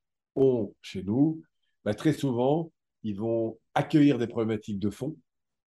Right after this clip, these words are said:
ils vont transformer ces problématiques, et après, ils vont avoir à cœur d'accompagner d'autres personnes à eux-mêmes transformer ces problématiques.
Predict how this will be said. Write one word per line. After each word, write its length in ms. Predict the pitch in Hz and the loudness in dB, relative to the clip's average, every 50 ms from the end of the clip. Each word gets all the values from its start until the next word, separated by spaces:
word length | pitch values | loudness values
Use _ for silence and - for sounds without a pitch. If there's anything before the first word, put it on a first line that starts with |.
| _ _ _ _ _ | _ _ _ _ _
ils 100 | - 104 | -8 -4
vont 140 | 95 110 113 | -4 -4 -6
transformer 680 | - - - - 151 127 - - 143 123 123 123 120 104 | -6 -4 -2 -2 -2 -2 -2 0 0 0 2 0 0 -2
ces 140 | - 113 | -2 -8
problématiques, 680 | 104 - 113 101 101 98 95 - - 160 160 160 - - _ _ _ _ _ _ _ _ _ _ _ _ _ _ _ _ _ _ | -6 -4 -4 -2 -2 -4 -6 -6 -6 -8 -8 -8 -16 -20 _ _ _ _ _ _ _ _ _ _ _ _ _ _ _ _ _ _
et 60 | - 123 | -4 -4
après, 240 | 113 - - 139 | -4 -2 0 0
ils 60 | 131 113 | 0 0
vont 120 | 104 110 | 2 0
avoir 220 | 110 101 107 101 | 0 2 2 0
à 80 | 104 101 | 0 -2
cœur 340 | - - 127 127 127 131 - _ | -2 0 0 0 0 -2 -6 _
d'accompagner 460 | 104 110 104 - 110 104 110 113 113 107 | -10 -8 -8 -6 -6 -4 -4 -2 -2 0
d'autres 260 | 123 160 160 - 139 | 0 -2 -2 -2 -4
personnes 380 | 127 117 - - 151 - 98 - _ _ _ _ _ _ _ _ _ _ | -4 -4 -4 -4 -6 -6 -6 -12 _ _ _ _ _ _ _ _ _ _
à 200 | - 120 - - | -2 -2 0 2
eux-mêmes 280 | 143 143 143 160 165 160 | 2 2 4 2 0 0
transformer 420 | - 107 104 - - 95 90 95 | -4 -8 -8 -6 -6 -8 -6 -8
ces 160 | 90 - 82 | -10 -10 -12
problématiques. 560 | 80 98 92 85 82 82 82 - _ _ _ | -10 -8 -8 -8 -8 -8 -10 -14 _ _ _